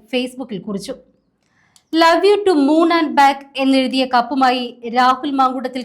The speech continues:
കേസിലെ അതിജീവിതയ്ക്ക് ഐക്യദാർഢ്യവുമായി എൽ ഡി എഫ് സത്യാഗ്രഹ വേദിയിലെത്തിയ മുഖ്യമന്ത്രിയെ ലക്ഷ്യം വെച്ചുകൊണ്ടായിരുന്നു ടി പി ചന്ദ്രശേഖരൻ വധം ഓർമ്മിപ്പിച്ചുകൊണ്ടുള്ള ഡോക്ടർ എസ് എസ് ലാലിന്റെ കുറിപ്പ്.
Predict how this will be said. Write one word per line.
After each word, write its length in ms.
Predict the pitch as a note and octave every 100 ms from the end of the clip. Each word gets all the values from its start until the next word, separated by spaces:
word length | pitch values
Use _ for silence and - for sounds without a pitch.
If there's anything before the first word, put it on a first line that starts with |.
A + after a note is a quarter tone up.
| B3+
കേസിലെ 420 | B3 B3+ B3+ B3+ -
അതിജീവിതയ്ക്ക് 760 | A#3+ D4+ D4 C#4+ A#3 C4 C4 B3 -
ഐക്യദാർഢ്യവുമായി 1080 | B3+ C4+ D#4 B3+ B3 B3 B3+ A#3+ A#3+ G#3+ - - _ _ _
എൽ 200 | A3 A#3+
ഡി 60 | C4
എഫ് 200 | C4 A#3+
സത്യാഗ്രഹ 460 | C4 C4 D4+ C#4+ C4+
വേദിയിലെത്തിയ 600 | B3+ A#3+ B3+ B3 B3 B3
മുഖ്യമന്ത്രിയെ 640 | B3 B3 - C#4 B3 B3+
ലക്ഷ്യം 380 | B3 A#3+ A#3 D4
വെച്ചുകൊണ്ടായിരുന്നു 840 | B3+ B3+ A#3+ A#3+ A#3 A3+ A3+ - _ _ _ _ E4
ടി 220 | E4+ E4+
പി 100 | G4
ചന്ദ്രശേഖരൻ 680 | F4+ D4+ D4 D#4 D4+ D4+ C4+
വധം 280 | C#4 C4+
ഓർമ്മിപ്പിച്ചുകൊണ്ടുള്ള 720 | C4 C#4 D#4+ C#4+ C#4 C4 C4 B3 G#3+ - A#3
ഡോക്ടർ 280 | A#3 A#3 A#3 B3
എസ് 240 | A#3 C#4+
എസ് 200 | C4 B3+
ലാലിന്റെ 360 | A3+ A#3 A3+ F#3+
കുറിപ്പ്. 400 | - G3+ G3